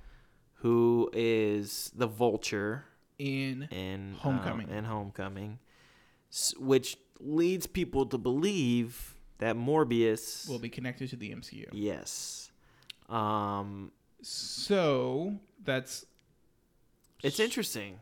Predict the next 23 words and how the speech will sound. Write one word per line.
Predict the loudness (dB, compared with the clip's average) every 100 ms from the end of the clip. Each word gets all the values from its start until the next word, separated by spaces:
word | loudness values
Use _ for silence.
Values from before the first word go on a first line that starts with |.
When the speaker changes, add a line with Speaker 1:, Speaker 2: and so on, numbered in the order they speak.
| -2
Speaker 2:
That's | 2 2 2
interesting | 0 0 -4 -4 -4 -4
because | -8 -8 -2 0 2 0 -2 -6 -16 _ _ _ _
Sony's | -6 -2 0 -2 -2
been | 0
very | 2 0
coy | -2 -2 0 0
about | -2 -4 -6
it, | -6 -4
but | -4
I | -4
think | -4 -6 -2
they're | -2 -2
thinking | -4 -8 -6 -8 -8 -12 _ -2
they | 2
wanna | 4 4
work, | 2 -4 -2
do | 0
a |
Sinister | 0 0 -2 -6
Six | -10 -12 -12 -14
movie. | -14 -16 -20 -20 -12
Speaker 1:
Yes. | -12 -10 -12 -12 -14